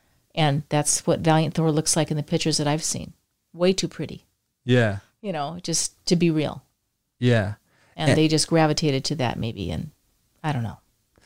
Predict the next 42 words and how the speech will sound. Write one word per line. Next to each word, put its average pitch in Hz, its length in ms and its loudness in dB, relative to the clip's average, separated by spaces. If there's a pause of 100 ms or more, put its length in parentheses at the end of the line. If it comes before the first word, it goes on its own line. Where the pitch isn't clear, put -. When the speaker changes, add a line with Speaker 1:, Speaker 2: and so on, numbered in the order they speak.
(220)
Speaker 2:
But 160 140 2
the 165 80 -4
fact 196 240 0
that 170 100 4
he 170 100 6
was 151 140 4
trying 151 220 2
to 139 60 0
get 139 140 2
us 135 180 2
to 120 220 0
stop 131 520 0 (120)
the 127 100 -2
nuclear 120 640 2
weapons 147 800 2
Speaker 1:
Mm-hmm. - 100 -6
Speaker 2:
and, 120 500 4
and 120 200 2
then 120 220 4
it, 110 240 -4 (160)
tying 139 200 0
it 123 60 0
back 127 180 0
to 123 80 -2
what 120 100 2
you 120 60 2
said 127 180 2
about 117 160 2
the 110 100 0
Anunnaki 120 680 2
having 117 300 0
nuclear 117 400 0
war, 107 420 -2 (760)
Speaker 1:
Yeah. 156 100 -20 (340)
Speaker 2:
that 143 200 -4
could 165 440 4 (260)
be 147 140 2
a 147 40 2
connection 143 460 2
there, 101 160 0
right? 117 300 2
Speaker 1:
Mm-hmm. 196 240 -2